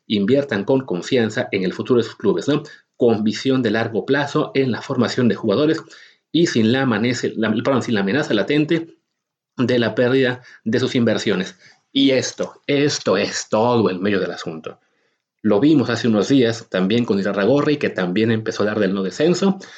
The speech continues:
y ahora lo hace Salinas Pliego. O sea, pasaron apenas tres semanas de que Mikel Arreola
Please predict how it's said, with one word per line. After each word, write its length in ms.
y 140
ahora 500
lo 160
hace 180
Salinas 300
Pliego. 340
O 300
sea, 200
pasaron 440
apenas 520
tres 280
semanas 680
de 220
que 120
Mikel 320
Arreola 500